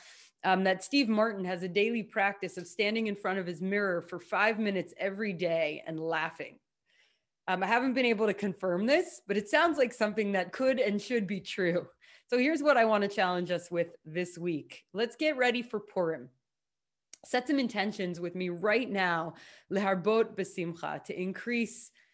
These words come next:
happiness. Let's get joyous together. Every day between now and Purim, try and find one way or many ways to increase your joy. Foods that make you happy,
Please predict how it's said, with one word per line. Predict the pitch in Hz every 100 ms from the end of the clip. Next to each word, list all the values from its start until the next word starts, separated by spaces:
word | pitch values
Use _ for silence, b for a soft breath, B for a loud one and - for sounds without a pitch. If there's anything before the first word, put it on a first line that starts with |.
| b b
happiness. | - 196 190 156 - - - - _ _ _ _ _ -
Let's | 214 220
get | 277 202
joyous | 220 233 190 -
together. | - 156 160 - - 156 _ _ _ _ _ _ _ _ _ _ _ -
Every | 254 269 302
day | 247 226
between | 202 208 202
now | 196 208 226
and | 214
Purim, | 208 202 185 160 147 - _
try | 220 214
and | 214 -
find | 233 226 202 175
one | 220 240 254
way | 208 196 147 131 156 _ _ _ _ _ -
or | 190
many | 208 220 277 294
ways | 190 160 156
to | - 196
increase | 214 208 208 196
your | 180
joy. | 170 160 156 139 151
Foods | - 254 247 208
that | 240
make | 233 233
you | 233
happy, | 220 240 247 233 -